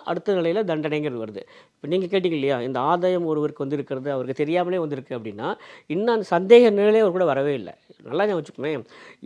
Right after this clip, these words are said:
யாரெல்லாம் விசாரிக்கப்படுகிறார்களோ அத்தனை பேருமே சந்தேகத்துக்குள்ளே இருக்கிறார்களானா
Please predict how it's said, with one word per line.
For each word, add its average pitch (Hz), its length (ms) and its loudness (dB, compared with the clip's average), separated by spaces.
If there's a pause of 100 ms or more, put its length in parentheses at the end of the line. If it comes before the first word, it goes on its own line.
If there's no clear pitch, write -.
யாரெல்லாம் 196 560 4
விசாரிக்கப்படுகிறார்களோ 165 1000 0
அத்தனை 180 240 -2 (100)
பேருமே 180 300 -2
சந்தேகத்துக்குள்ளே 160 580 -2
இருக்கிறார்களானா 147 560 -4